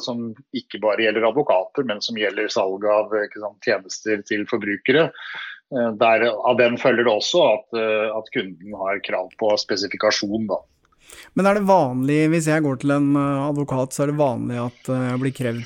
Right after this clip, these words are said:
Speaker 2: for tre hundre og tjue tusen forskuddsbetaling?
Speaker 1: Når det gjelder forskudd, så er det,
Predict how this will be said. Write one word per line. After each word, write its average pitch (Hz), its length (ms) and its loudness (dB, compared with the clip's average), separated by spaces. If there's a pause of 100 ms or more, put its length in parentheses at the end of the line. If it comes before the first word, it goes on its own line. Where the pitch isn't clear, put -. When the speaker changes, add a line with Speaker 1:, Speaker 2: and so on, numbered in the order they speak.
Speaker 2:
for 135 160 -2
tre 127 160 -4
hundre 120 160 -2
og 123 80 -2
tjue 120 240 -2
tusen 120 480 -2 (320)
forskuddsbetaling? 127 960 0 (1600)
Speaker 1:
Når 147 160 2
det 147 140 6
gjelder 135 260 4
forskudd, 175 540 2 (100)
så 139 260 0 (300)
er 127 320 2
det, 131 200 2